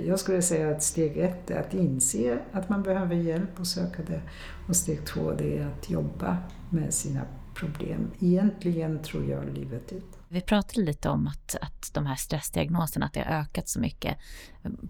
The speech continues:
Speaker 2: på de senaste åren och sådär. Men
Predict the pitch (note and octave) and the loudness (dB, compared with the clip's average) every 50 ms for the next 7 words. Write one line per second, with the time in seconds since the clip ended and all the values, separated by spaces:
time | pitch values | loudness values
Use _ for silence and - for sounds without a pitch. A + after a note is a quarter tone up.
0 | - - D3+ - - C#3 D3 C#3+ C3+ - - B2 - - - - - C#2 - - | -6 -4 -4 -4 -2 -2 -2 -2 0 0 0 0 -2 -2 -4 -2 -2 -2 -2 -2
1 | - - - - - - - D3+ F3 - - - - - - - - - - - | -2 -4 -4 -4 -4 -2 -2 -2 -4 -6 -8 -12 -14 -14 -14 -14 -16 -14 -14 -14
2 | - - - - - - - - - F#3 F#3 F3+ - | -14 -14 -14 -16 -16 -16 -4 2 4 4 4 4 2